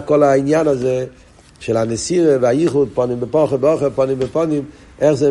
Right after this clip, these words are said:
איך זה מתבטא באביידות סדום, על זה ילך עכשיו כל החלק העשר של ההמשך.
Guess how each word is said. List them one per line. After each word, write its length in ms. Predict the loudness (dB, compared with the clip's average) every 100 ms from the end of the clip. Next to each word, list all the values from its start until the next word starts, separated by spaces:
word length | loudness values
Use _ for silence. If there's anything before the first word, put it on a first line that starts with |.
| 0
איך 220 | 0 -2
זה 180 | 0 -2
מתבטא 440 | -2 -2 -2 -2
באביידות 380 | 0 0 -2 -4
סדום, 460 | -2 -2 2 0 -2 -12 -20 -8
על 100 | -2
זה 140 | 2
ילך 220 | 2 0 -4
עכשיו 340 | -4 -2 -2 -2
כל 160 | -2
החלק 460 | 0 -2 -2 -4 -4
העשר 240 | -4 -4
של 140 | -8 -12
ההמשך. 220 | -14